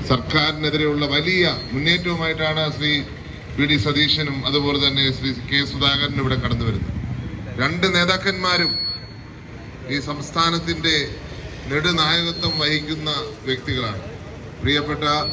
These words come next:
കെ പി സി പ്രസിഡന്റ് പതിറ്റാണ്ടുകളായി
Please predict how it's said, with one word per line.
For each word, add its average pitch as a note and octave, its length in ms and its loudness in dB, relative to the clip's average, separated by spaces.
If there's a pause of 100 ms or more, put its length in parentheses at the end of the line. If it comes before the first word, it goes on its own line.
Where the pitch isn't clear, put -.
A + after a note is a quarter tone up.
(200)
കെ C#3+ 100 0
പി - 220 2
സി D#3 160 0
പ്രസിഡന്റ് D#3+ 520 0 (720)
പതിറ്റാണ്ടുകളായി E3+ 880 2